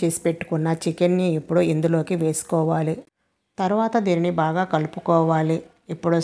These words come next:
స్టవ్ని మీడియంలో పెట్టుకొని ఫోర్ మినిట్స్ పాటు ఈ చికెన్ని బాగా మగ్గించుకోవాలి. ఇప్పుడు దీనిపైన మూత పెట్టుకొని మీడియంలో ఉంచుకొని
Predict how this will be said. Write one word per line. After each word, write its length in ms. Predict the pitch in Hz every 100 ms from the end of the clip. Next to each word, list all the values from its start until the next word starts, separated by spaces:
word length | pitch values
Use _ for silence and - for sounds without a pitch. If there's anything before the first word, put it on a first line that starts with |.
| -
స్టవ్ని 460 | 160 156 165 165 165
మీడియంలో 420 | 160 175 196 202 208
పెట్టుకొని 500 | 165 165 160 156 160 175 - - _ _ _
ఫోర్ 240 | - 214 190
మినిట్స్ 280 | 180 190 - -
పాటు 260 | 175 151 180 170
ఈ 40 | 165 165
చికెన్ని 400 | 165 175 175 180 165
బాగా 240 | 151 170 196
మగ్గించుకోవాలి. 920 | 160 160 165 - - 165 151 151 151 156 - _ _ _ _ 190
ఇప్పుడు 220 | 214 214 185
దీనిపైన 380 | 175 165 160 196 175
మూత 160 | 170 190 190
పెట్టుకొని 560 | 175 165 160 156 165 185 202 - _ 165 160
మీడియంలో 560 | 160 170 190 190 190 175
ఉంచుకొని 460 | 160 - 170 156